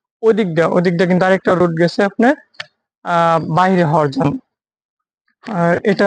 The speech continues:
হচ্ছে গিয়া, এটা কিসের জন্য দিছে আমি সঠিক জানি না, কিন্তু আমি আসলাম, কিন্তু জায়গাটা কিন্তু অস্থির, ভিউ অনেক সুন্দর, ভিউ কিন্তু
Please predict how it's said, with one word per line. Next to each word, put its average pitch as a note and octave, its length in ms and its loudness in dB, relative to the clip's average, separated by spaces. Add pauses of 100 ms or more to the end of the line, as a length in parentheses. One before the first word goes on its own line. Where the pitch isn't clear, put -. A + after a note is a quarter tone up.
হচ্ছে - 260 -2
গিয়া, F#3+ 200 0 (100)
এটা G#3 240 0 (180)
কিসের G#3 480 2
জন্য F#3+ 320 2
দিছে F3+ 260 -2
আমি F#3 120 0
সঠিক F3+ 320 -2
জানি F#3 260 2
না, F#3 100 2 (640)
কিন্তু F#3+ 220 -6
আমি F#3 160 0
আসলাম, F#3+ 420 -2
কিন্তু G#3 240 2
জায়গাটা G3 380 0
কিন্তু G3 260 -2
অস্থির, F3+ 340 -2 (500)
ভিউ F#3 160 4 (100)
অনেক C4+ 260 2
সুন্দর, A3 280 4
ভিউ F#3+ 160 -2
কিন্তু F#3+ 300 0